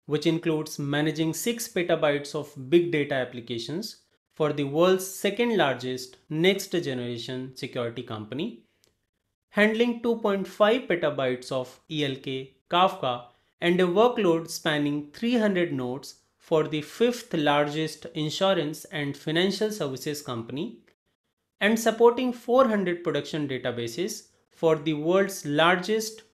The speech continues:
travel, transportation, and hospitality technology company. Hence, to summarize, SimCloud Storage is your all-in-one solution for efficient data management. Whether you are an I T professional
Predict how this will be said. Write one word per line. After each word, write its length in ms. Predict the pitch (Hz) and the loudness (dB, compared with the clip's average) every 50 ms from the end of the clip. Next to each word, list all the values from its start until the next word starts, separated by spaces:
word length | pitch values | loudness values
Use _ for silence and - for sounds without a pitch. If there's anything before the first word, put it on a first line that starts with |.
| _ _ - | _ _ -2
travel, 480 | 151 143 135 131 127 135 139 143 147 143 - _ _ _ | 0 0 0 0 -2 -4 -6 -6 -8 -10 -16 _ _ _
transportation, 880 | - 151 147 147 147 - - 185 180 214 226 226 220 - 160 147 147 151 - _ _ _ _ _ _ _ | -2 -2 -2 -2 -4 -4 -4 -4 -2 -2 -2 -2 -2 -4 -6 -6 -6 -10 -14 _ _ _ _ _ _ _
and 240 | - 190 202 196 170 | 2 2 2 2 2
hospitality 720 | 175 196 - - 220 208 208 214 214 214 226 226 - 262 254 | 0 -2 -2 -2 -2 0 2 2 2 2 0 -2 -4 -4 -4
technology 540 | - 180 175 - 147 131 127 127 135 208 208 | -4 -4 -4 -4 -4 -4 -4 -6 -8 -8 -8
company. 520 | - 143 120 117 117 120 113 104 98 - _ _ _ _ _ _ _ _ _ _ _ _ _ _ _ _ _ _ _ | -6 -6 -6 -6 -6 -8 -8 -10 -10 -14 _ _ _ _ _ _ _ _ _ _ _ _ _ _ _ _ _ _ _
Hence, 360 | - 226 254 285 277 277 - - - | 0 2 4 4 2 0 -4 -6 -4
to 100 | 240 220 | -4 -2
summarize, 760 | - - 208 196 202 214 226 220 185 185 185 - - - _ _ _ _ _ _ _ _ _ _ | 0 0 2 4 6 6 6 6 6 4 0 -4 -8 -14 _ _ _ _ _ _ _ _ _ _
SimCloud 640 | - - - 233 240 254 247 254 247 240 240 240 208 | -20 -4 0 2 2 2 2 4 4 6 6 6 4
Storage 640 | - - - 233 233 226 208 170 165 165 - - - _ _ - | 2 2 6 8 8 8 8 6 2 0 -4 -10 -18 _ _ -2
is 380 | 180 180 180 175 - - - - | 0 2 2 0 -2 -8 -14 -12
your 340 | - 147 160 170 170 170 170 - - | -2 4 6 6 6 6 4 0 -2
all-in-one 600 | 180 180 196 220 226 247 240 214 196 185 185 190 | 2 4 6 6 6 6 4 4 4 4 4 2
solution 640 | 185 - 151 131 127 123 120 - 147 160 214 226 - - _ _ _ _ | 0 -2 -2 -2 -2 -4 -4 -6 -6 -6 -6 -8 -12 -18 _ _ _ _
for 280 | - - 175 165 165 165 - | 0 2 4 4 4 4 2
efficient 540 | 190 190 185 196 262 254 - - 254 240 208 | 0 0 2 2 0 0 0 0 -2 0 2
data 260 | 160 147 147 147 156 | 2 2 2 2 0
management. 640 | 156 143 127 120 117 110 113 - 117 110 107 104 - - _ _ _ _ _ _ _ _ _ _ _ _ _ _ - | 0 0 -2 -2 -4 -6 -6 -8 -10 -10 -10 -12 -16 -20 _ _ _ _ _ _ _ _ _ _ _ _ _ _ -4
Whether 280 | 131 147 143 151 147 | -4 -2 0 0 0
you 200 | 147 147 147 143 | 0 0 2 2
are 80 | 143 143 | 2 2
an 180 | 143 139 143 | 0 -2 -2
I 140 | 143 135 131 127 | -2 -4 -4 -4
T 140 | - 160 | -4 -6
professional 640 | 151 - 147 139 - 151 139 139 - 165 175 208 254 | -6 -4 -6 -4 -4 -4 -4 -2 -2 0 0 0 0